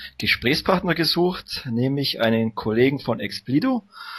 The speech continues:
Und den habe ich mir nicht deswegen gesucht, weil er ebenso wie ich bei Explido arbeite und ich, äh, unbedingt Werbung für Explido machen möchte, sondern weil ich finde, dass, ähm, ja, er ein absoluter Fachmann in diesem Thema ist.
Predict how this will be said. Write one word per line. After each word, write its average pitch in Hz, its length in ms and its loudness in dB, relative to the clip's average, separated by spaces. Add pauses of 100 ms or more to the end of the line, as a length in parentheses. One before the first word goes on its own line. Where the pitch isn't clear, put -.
(280)
Und 127 540 4
den 123 100 6
habe 139 140 6
ich 139 100 -2
mir 135 160 2
nicht 127 280 -2
deswegen 165 360 2
gesucht, 160 400 0
weil 127 140 8
er 123 340 6
ebenso 127 320 -4
wie 110 40 -2
ich 139 200 -4
bei 120 120 4
Explido 147 460 2
arbeite 151 520 4
und 117 140 -6
ich, 123 320 -6
äh, 110 140 2
unbedingt 113 400 -2
Werbung 139 280 2
für 160 100 -6
Explido 151 280 -4
machen 147 420 -2
möchte, 147 380 2 (380)
sondern 123 540 2
weil 113 180 6
ich 113 160 -4
finde, 139 560 4
dass, 113 400 0
ähm, 110 340 4
ja, 104 360 2 (240)
er 117 140 4
ein 113 80 0
absoluter 117 560 2 (140)
Fachmann 156 440 0
in 147 140 -6
diesem 151 280 -4
Thema 160 260 2
ist. 175 320 -2